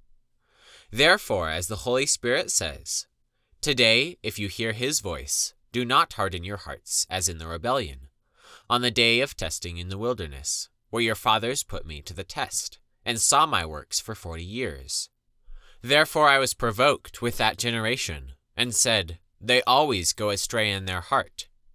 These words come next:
They have not known my ways. As I swore in my wrath, they shall not enter my rest.' Take care, brothers, lest there be in any of you an evil,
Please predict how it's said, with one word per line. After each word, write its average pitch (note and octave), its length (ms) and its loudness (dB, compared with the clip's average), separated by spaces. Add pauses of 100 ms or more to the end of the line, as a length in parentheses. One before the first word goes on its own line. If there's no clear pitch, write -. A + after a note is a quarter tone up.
(120)
They A2+ 200 2
have G2+ 160 -6
not B2 260 2
known F2 240 -8
my E2 140 -6
ways. E2+ 640 -6 (800)
As B2+ 220 6
I D3+ 80 6
swore D3 380 2
in D3 120 -2
my C#3+ 180 2
wrath, F#2+ 460 -4 (300)
they A#2 180 2
shall A#2+ 280 4
not F#2+ 320 -2
enter E2+ 320 -6
my D#2+ 180 -8
rest.' E2 520 -10 (1040)
Take F#3+ 260 4
care, F#3 260 4
brothers, E2+ 640 -6 (120)
lest C3+ 240 0
there D3 160 2
be C3+ 200 -2
in C3 100 -2
any D3 320 -2
of D#2+ 120 -8
you D#2 320 -10
an G#2+ 180 -8
evil, G2 520 -6